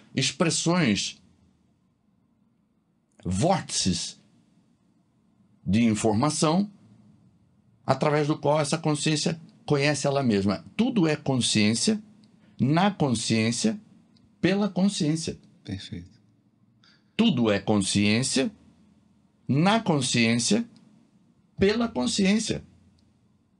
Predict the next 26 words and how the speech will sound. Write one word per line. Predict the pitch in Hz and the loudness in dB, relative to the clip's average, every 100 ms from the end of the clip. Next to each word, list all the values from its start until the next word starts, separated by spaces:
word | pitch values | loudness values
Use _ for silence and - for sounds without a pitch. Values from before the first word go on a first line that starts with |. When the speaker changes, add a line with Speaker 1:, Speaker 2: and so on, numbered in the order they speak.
| _ _ _ _ _ _ | _ _ _ _ _ _
Speaker 1:
E | 185 | 0
só | 180 214 | 2 2
existe | 233 196 220 214 208 | 4 4 2 2 2
isso. | 190 220 - - - - _ _ _ | 2 2 -2 -6 -10 -20 _ _ _
E | 131 | 0
você | 165 190 - | 2 2 2
que | 240 | 0
vai | 254 220 | 0 0
ter | 233 | 0
que | 214 | 2
dar | 196 | 0
conta | 170 196 208 | 0 0 2
de | 170 | 2
você. | 143 - 180 165 - - _ _ _ _ | 0 0 0 -2 -4 -20 _ _ _ _
E | 113 | 0
é | 175 | 2
você | 180 170 - 226 | 2 0 2 0
que | 196 175 | 2 0
tem | 170 175 160 | 2 0 0
que | 151 135 107 - _ _ _ - | 0 0 -2 -8 _ _ _ 0
ajustar | 135 131 143 - - 165 175 | 2 2 0 -2 0 2 2
o | 147 | 2
seu | - 131 123 | 0 0 0
equilíbrio | 120 107 107 131 202 127 82 - - _ _ _ _ _ _ _ _ _ _ _ _ _ _ _ _ _ _ _ _ _ _ _ _ | 0 0 0 2 2 2 0 -4 -12 _ _ _ _ _ _ _ _ _ _ _ _ _ _ _ _ _ _ _ _ _ _ _ _
através | 139 160 165 147 120 165 165 117 | 0 2 2 0 0 0 0 0
dessa, | 123 131 135 123 | 0 0 -2 -4